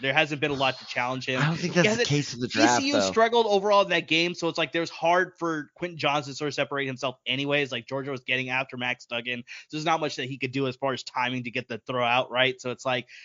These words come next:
Speaker 1: it's not all on Q J against a good Georgia
Speaker 2: It's
Speaker 1: team,
Speaker 2: not.
Speaker 1: right?
Speaker 2: No, no, I'm not
Speaker 1: It's
Speaker 2: putting it all
Speaker 1: part of
Speaker 2: on
Speaker 1: it.
Speaker 2: Q J either. I'm not, but it's, it's one of those things where, okay, Ky-, uh, uh, Ke-,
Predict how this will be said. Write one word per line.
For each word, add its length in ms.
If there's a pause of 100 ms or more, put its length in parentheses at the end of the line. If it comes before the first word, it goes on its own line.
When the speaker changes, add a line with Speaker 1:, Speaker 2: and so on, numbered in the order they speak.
(160)
Speaker 1:
it's 200
not 300
all 240
on 120
Q 260
J 240
against 400
a 80
good 280
Georgia 320
Speaker 2:
It's 180
Speaker 1:
team, 100
Speaker 2:
not. 220
Speaker 1:
right? 40
Speaker 2:
No, 160
no, 100
I'm 120
not 140
Speaker 1:
It's 40
Speaker 2:
putting 160
it 40
all 80
Speaker 1:
part 100
of 60
Speaker 2:
on 40
Speaker 1:
it. 80
Speaker 2:
Q 140
J 240
either. 280
I'm 140
not, 460
but 260
it's, 220
it's 200
one 100
of 40
those 160
things 220
where, 300
okay, 200
Ky-, 460
uh, 240 (440)
uh, 200
Ke-, 260